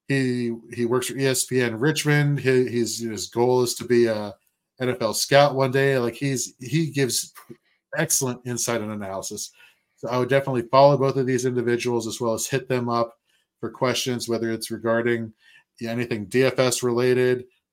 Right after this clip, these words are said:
prop bet related, not to mention Senior Bowl related, because that's what we're talking about right now.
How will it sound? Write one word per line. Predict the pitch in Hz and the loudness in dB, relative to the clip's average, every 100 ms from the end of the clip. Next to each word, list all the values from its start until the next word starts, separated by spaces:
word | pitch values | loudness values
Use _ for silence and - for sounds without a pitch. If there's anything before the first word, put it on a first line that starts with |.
| _ | _
prop | - 127 123 | 2 2 2
bet | 131 | -2
related, | 123 117 120 120 120 120 117 _ _ _ | 0 0 2 2 2 0 -4 _ _ _
not | 113 110 | -4 -2
to | 113 | -2
mention | 117 113 117 | -4 -4 -6
Senior | 101 139 135 120 | -4 -4 -2 0
Bowl | 120 117 | 0 2
related, | 117 113 120 117 | 0 0 -2 -4
because | 110 104 | -6 -6
that's | 107 - | -8 -8
what | 110 | -10
we're | 104 | -2
talking | 120 110 117 | -2 -2 -2
about | 110 | -4
right | 113 117 | -4 -6
now. | 113 110 | -6 -8